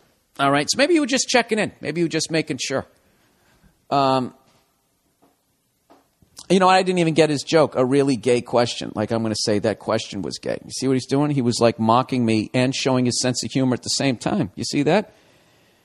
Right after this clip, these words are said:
He was testing my intelligence while flirting. Um, I had a gay question last week. I said, "What do you call a group of gay men?" This gay guy says, "Evidently, they're called a giggle."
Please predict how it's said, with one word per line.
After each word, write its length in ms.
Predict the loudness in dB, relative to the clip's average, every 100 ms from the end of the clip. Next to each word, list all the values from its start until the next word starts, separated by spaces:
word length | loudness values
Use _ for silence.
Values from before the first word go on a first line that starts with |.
| -8
He 80 | -6
was 100 | 0
testing 380 | 0 0 0
my 160 | 2 2
intelligence 640 | 0 0 0 0 -2 -4 -6
while 360 | 2 4 4
flirting. 460 | 0 0 0 2 -2 -8 _ _ _ _ _ _ _ 2
Um, 300 | 4 4 4
I 100 | 4
had 80 | 2
a 60 | 2
gay 180 | 0
question 360 | 4 2 2 2
last 240 | 2 2 2
week. 200 | 2 2
I 100 | 0
said, 280 | 2 0
"What 140 | 2 2
do 60 |
you 60 | 2
call 220 | 4 4
a 40 | 4
group 240 | 2 0
of 80 | 2
gay 200 | 4 4
men?" 320 | 2 0 0
This 140 | -4
gay 200 | 2 2
guy 200 | 4 2
says, 260 | 2 0 2
"Evidently, 420 | 2 2 2 2
they're 100 | 2
called 360 | 2 4 4 2
a 80 | -2
giggle." 500 | 0 0 2 2 0